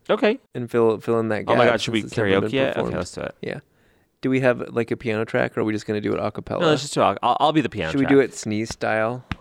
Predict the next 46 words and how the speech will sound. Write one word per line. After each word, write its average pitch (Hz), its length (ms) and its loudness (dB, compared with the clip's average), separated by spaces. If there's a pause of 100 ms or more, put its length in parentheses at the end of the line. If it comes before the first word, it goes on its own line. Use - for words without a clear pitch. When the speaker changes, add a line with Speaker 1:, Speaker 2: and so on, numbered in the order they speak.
(100)
Speaker 2:
Like, 110 220 -8
beat 107 180 -2
on 101 160 -2
our 101 260 -2 (400)
stomachs 104 680 -8
and 98 260 -8 (2500)
Speaker 1:
No. 95 240 -6 (260)
I 139 40 -6
think 180 120 -6
we're, 190 280 0
I 131 100 2
think 214 140 0
we've 156 160 0
really 135 160 6
broken 120 500 2
this 143 160 2
song 147 220 2
wide 139 180 4
open. 147 320 4
Speaker 2:
I 131 60 2
feel - 300 0
broken. 120 440 2
Speaker 1:
<laughs> - 20 -8
I 135 100 2 (180)
feel - 260 -4
like 190 240 2
we've - 240 2 (360)
Speaker 2:
<laughs> 139 260 -10
Speaker 1:
put 151 240 4
so - 280 2
much 165 360 0
Speaker 2:
What 131 100 -2
Speaker 1:
thought. 113 200 4
Speaker 2:
if 135 40 6
I 147 40 4
never 156 180 -2
get 156 160 -6
proposed 151 540 -8
to? 123 220 -8
Speaker 1:
What? 143 200 -8
Speaker 2:
Ugh. 147 240 -6
Speaker 1:
Oh, 143 240 -4
let's 151 140 -6
talk 196 140 -6
about - 180 -8
that. - 200 -4